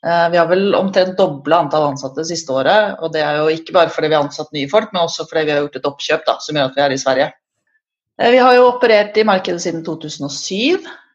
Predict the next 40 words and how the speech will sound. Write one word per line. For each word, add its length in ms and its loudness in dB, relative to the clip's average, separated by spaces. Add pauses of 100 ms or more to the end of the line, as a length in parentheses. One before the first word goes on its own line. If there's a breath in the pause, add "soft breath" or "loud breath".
(140)
Vi 60 -4 (100)
begynte 560 -4
vel 340 4
som 280 -4
et 100 -4
utviklingshus, 1120 -4
eh, 600 0 (180)
og 300 -2
leverte 400 0
en 100 0
applikasjon 540 -6 (240)
til 180 -4
T 160 -8
D 80 -4
C, 140 2 (680)
et, 300 -14
eh, 160 -6
produkt 240 -12
som 100 -20
het 80 -20
Silver, 500 2
som 140 -4
var 80 2
et 140 -4
rent 180 -2
sentralbordløsning. 800 -4 (800 loud breath)
Og 220 4
i 100 0
to 140 2
tusen 320 -4
og 100 -8
ti 460 0 (100)
så 240 -2
hentet 540 -6
vi, 480 2
eh, 960 -14
selger 560 2 (240)
over 100 -4
til 140 0
oss, 340 -2